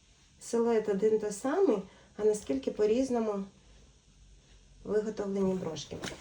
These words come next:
Цю книжку рекомендую особисто для мене. П'ятірочка цій, цій книзі. Наступна книжка, яка в моїй класифікації займає <laughs> місце, а,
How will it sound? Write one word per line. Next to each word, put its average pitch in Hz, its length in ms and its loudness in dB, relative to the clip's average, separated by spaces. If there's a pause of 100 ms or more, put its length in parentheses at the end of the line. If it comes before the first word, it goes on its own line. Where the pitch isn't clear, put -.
(880)
Цю 359 120 2
книжку 285 340 4
рекомендую 240 560 4
особисто 220 500 0
для 208 180 4
мене. 285 500 6 (220)
П'ятірочка 180 600 -2
цій, 180 200 -6 (300)
цій 190 120 -6
книзі. 180 420 -2 (1000)
Наступна 247 540 2
книжка, 226 520 2 (320)
яка 247 500 4
в - 140 -6
моїй 247 400 0
класифікації 247 1080 -2 (800)
займає 277 640 4 (640)
<laughs> - 640 -8
місце, 320 680 0 (460)
а, 226 480 4